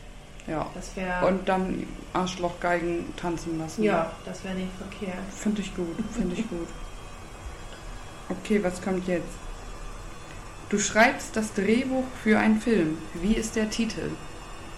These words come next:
Speaker 1: Oh, ich glaub, das wär irgendwas mit True Crime.
Speaker 2: Ja, hab ich gerade dran gedacht. Ähm, ich muss mir überlegen.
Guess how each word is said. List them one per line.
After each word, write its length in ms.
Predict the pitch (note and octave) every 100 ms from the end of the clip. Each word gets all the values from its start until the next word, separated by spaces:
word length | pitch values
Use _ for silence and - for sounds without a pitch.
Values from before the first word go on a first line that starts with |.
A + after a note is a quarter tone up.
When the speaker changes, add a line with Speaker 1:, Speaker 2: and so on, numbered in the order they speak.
| - - - - - - - -
Speaker 1:
Oh, 200 | E3 E3+
ich 80 | D3+
glaub, 180 | E3 E3
das 140 | D#3+
wär 60 | -
irgendwas 300 | E3+ E3 D#3
mit 80 | D#3 -
True 140 | F#3 F3
Crime. 140 | - C#4+
Speaker 2:
Ja, 360 | E4 - G3 C#4 - E4+ - E4+
hab 80 | B3+
ich 100 | B3
gerade 280 | - B3 D4
dran 200 | D4+ D4+ C#4+
gedacht. 560 | C#4+ B3+ F#3 F#3 - - - - - F#4+ - E4+ - C4
Ähm, 640 | G#3+ G3+ G3 F#3+ F3+ F3 F3 E3+ E3 D#3+ D#3+ E3 - - - - - - - - - - - - - - - - - - - - - - - - - - - - - - - - - - - - - - - - - - - -
ich 60 |
muss 140 | F#3 F3+
mir 200 | E3+ F3
überlegen. 420 | F3 F#3 F#3+